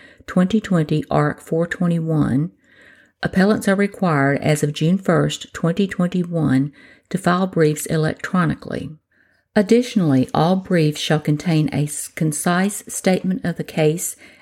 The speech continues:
and the facts without argument. The statement shall identify and discuss all material, factual, and procedural information contained in the record on appeal.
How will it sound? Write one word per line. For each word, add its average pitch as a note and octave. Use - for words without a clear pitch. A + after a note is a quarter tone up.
and F3
the F#3+
facts D3+
without D3+
argument. D#3+
The E3
statement F3+
shall D#3+
identify E3+
and D#3+
discuss D#3
all D#3
material, F3+
factual, F3
and D#3+
procedural F3
information D#3
contained F3+
in D3+
the D3
record C#3+
on C#3
appeal. D#3+